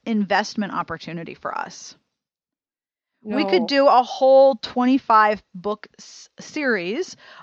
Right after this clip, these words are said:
Speaker 1: of fifteen pages of milf milking and pub-, publish them at two ninety-nine each and, um, you know, retire to a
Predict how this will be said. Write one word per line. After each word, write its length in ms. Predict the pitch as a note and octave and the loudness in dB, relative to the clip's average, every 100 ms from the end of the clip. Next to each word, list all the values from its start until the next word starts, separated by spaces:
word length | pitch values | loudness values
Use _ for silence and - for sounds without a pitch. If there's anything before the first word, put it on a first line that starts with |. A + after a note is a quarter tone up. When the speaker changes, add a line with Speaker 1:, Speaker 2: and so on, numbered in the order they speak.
| _ | _
Speaker 1:
of 320 | G#3+ G3+ G3+ F#3 - - | 0 2 0 -6 -20 -12
fifteen 520 | C#4 - - C4+ C4 | -12 -8 -2 0 0
pages 420 | A3 A#3+ A3 B3+ | -2 -6 -4 -6
of 180 | - G3 | -6 -6
milf 440 | F3 F#3+ A#3+ C#4+ - | -4 -2 -2 -2 -4
milking 560 | G3 F3+ - E3+ F3+ | -6 -6 -12 -12 -12
and 200 | - F#3 | -12 -12
pub-, 260 | - A3 G#3+ | -6 -6 -4
publish 340 | - A3+ B3+ - | -4 -4 -4 -4
them 140 | B3 | -4
at 100 | G3 _ - | -4 _ -14
two 180 | - B3 | -4 -2
ninety-nine 500 | B3 B3+ A#3+ A#3 A3 | 0 2 0 -2 -4
each 520 | - A#3 G4 - - - - _ _ | -6 -8 -8 -8 -12 -16 -20 _ _
and, 540 | B3 A#3 A3+ A3+ G#3+ G#3 - | -4 -2 -2 -2 -2 -4 -8
um, 260 | G3+ G3 G3 | -8 -8 -6
you 80 | G#3+ | -6
know, 100 | F#3+ | -6
retire 500 | G3 - G#3 G#3+ G#3+ | -8 -6 -4 -2 -4
to 140 | G#3 | -6
a 120 | G3+ | -10